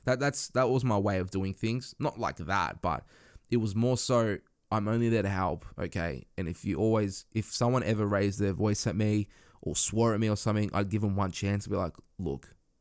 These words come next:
before you even do anything, I don't, I don't take that when someone calls me. I don't take abuse. I don't, I don't, I don't like any of that. So if you want me to continue the call,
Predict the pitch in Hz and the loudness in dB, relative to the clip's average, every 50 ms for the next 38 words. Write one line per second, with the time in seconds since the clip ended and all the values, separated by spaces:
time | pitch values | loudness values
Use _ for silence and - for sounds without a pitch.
0 | _ _ _ _ _ _ _ 104 98 - - 113 117 113 95 98 95 87 - 98 | _ _ _ _ _ _ _ -6 -4 0 0 2 2 2 2 0 -4 -2 0 0
1 | 95 98 98 98 107 110 110 110 - _ - - - - _ _ _ _ _ _ | 2 2 2 0 0 0 -2 -4 -6 _ -20 -20 -20 -20 _ _ _ _ _ _
2 | _ _ _ _ _ 73 73 92 98 87 - - 98 98 95 85 - - 73 69 | _ _ _ _ _ 0 0 2 2 0 0 0 0 0 0 -2 -4 -6 -6 -8
3 | - - 78 76 67 - - _ _ _ 90 95 90 80 78 - - 90 80 80 | -6 -4 -4 -4 -4 -6 -10 _ _ _ -6 -6 -4 -4 -6 -4 -4 -4 -4 -4
4 | - - 82 76 76 - 92 82 65 60 62 107 - - - 98 98 92 87 - | -6 -6 -6 -6 -6 -6 -8 -8 -8 -8 -10 -12 -12 -8 -4 -4 -4 -2 -2 -2
5 | 101 92 - 90 - 104 117 120 117 - - - - - - _ _ _ _ _ | -2 -2 -2 -2 0 2 0 0 0 -2 -8 -8 -10 -14 -18 _ _ _ _ _
6 | _ _ _ _ _ - - - 98 92 - 85 98 98 - - - 98 98 98 | _ _ _ _ _ -6 -2 -2 -2 0 -2 -2 -2 -2 -2 -2 -2 0 0 0
7 | 98 - 92 98 - - - 95 95 - - - - - - - - - - - | -2 -2 -4 -6 -6 -6 -4 -4 -2 -2 -4 -4 -4 -6 -6 -8 -10 -8 -6 -6
8 | 73 - - - _ _ _ _ _ _ _ _ _ 104 117 147 165 156 - 123 | -4 -4 -6 -10 _ _ _ _ _ _ _ _ _ 0 2 2 2 0 0 -2
9 | - - 143 123 107 95 - 131 120 107 98 95 113 | 0 2 2 2 2 2 2 2 2 4 2 0 0